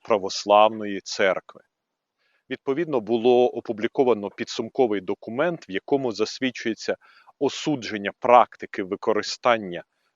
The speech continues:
православної церкви для поширення націоналістичної,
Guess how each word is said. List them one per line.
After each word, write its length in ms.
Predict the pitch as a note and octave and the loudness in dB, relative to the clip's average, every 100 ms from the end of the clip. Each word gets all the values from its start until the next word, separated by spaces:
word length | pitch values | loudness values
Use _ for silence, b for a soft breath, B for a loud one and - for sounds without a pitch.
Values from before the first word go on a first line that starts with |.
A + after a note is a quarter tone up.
| - | -4
православної 920 | A#2 G2+ G2 - A#2 G#2+ F#2+ F2 E2+ | -2 0 -2 0 6 6 4 -6 -12
церкви 680 | E2 - C#3 D3 D3 - G2 - | -12 -2 2 4 2 -6 -8 -8
для 280 | G#2+ A2+ A2 _ - | -8 2 2 _ -12
поширення 880 | G#2+ - - C#3 B2+ A2 G#2 F2+ - _ _ _ _ _ | -10 -10 -6 -2 0 0 -4 -8 -8 _ _ _ _ _
націоналістичної, 1400 | A#2 A2+ - A2+ G#2+ G2+ G2 - C#3 C#3+ - - E2+ D2 | -8 -8 -4 -4 -2 -4 -6 -8 -6 -6 -8 -12 -12 -14